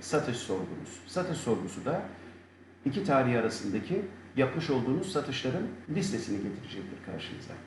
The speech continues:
Stok sorgusu diyorum. On beş Şubat iki bin yirmi bir. Çalıştır diyorum. Bu botanik içerisindeki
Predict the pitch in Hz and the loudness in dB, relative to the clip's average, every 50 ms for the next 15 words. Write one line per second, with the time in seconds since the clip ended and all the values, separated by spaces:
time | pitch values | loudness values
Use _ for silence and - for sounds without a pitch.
0 | - - - - - - - - - - - - - - 170 170 190 190 190 - | -18 -20 -20 -20 -20 -20 -20 -20 -20 -20 -20 -14 -8 -6 -2 0 2 2 2 2
1 | - 113 101 - - - - - - - - - 87 - - - - - - - | 2 2 2 2 0 -4 -8 -8 -8 -8 -8 -6 -6 -6 -6 -8 -10 -14 -16 -20
2 | - - - - - - - - - - - - - - - - - - - - | -20 -20 -20 -20 -20 -20 -20 -20 -18 -18 -18 -20 -20 -20 -20 -20 -20 -20 -20 -20
3 | - - - - - - - - - - - - - - - - - - - - | -20 -20 -20 -20 -20 -20 -20 -20 -20 -20 -20 -20 -20 -20 -20 -20 -20 -20 -20 -20
4 | - - - - 175 175 160 120 113 110 - - 113 120 147 156 - 131 123 - | -20 -20 -6 0 2 4 4 4 4 2 -2 -2 -2 -2 -2 -2 -2 -4 -4 -2
5 | 131 120 117 113 107 107 110 101 107 101 - 135 160 - - - - - - - | 0 0 0 0 0 -2 -2 -4 -4 -4 -2 -2 -4 -4 -8 -12 -16 -20 -20 -20
6 | - - - - - - - 170 156 135 123 - - 127 117 110 104 107 113 117 | -20 -20 -20 -20 -8 -2 2 2 4 4 2 0 -2 -4 -4 -4 -4 -4 -2 -2
7 | 120 131 156 175 175 - - - - - - - - - - - - - - - | -2 -2 -2 -4 -6 -8 -12 -18 -20 -20 -20 -20 -20 -20 -20 -20 -20 -14 -4 0
8 | 165 196 214 - - - - - - - - - - - - - - - - - | 2 4 4 4 2 -4 -8 -12 -14 -16 -18 -20 -20 -20 -20 -20 -20 -20 -20 -6
9 | - - 147 143 156 180 196 196 180 - 165 160 151 143 - - 143 127 127 123 | 0 2 4 4 4 4 2 0 -2 -2 -2 -2 -2 -2 0 2 2 2 2 2
10 | - 127 127 127 | 0 0 -2 -2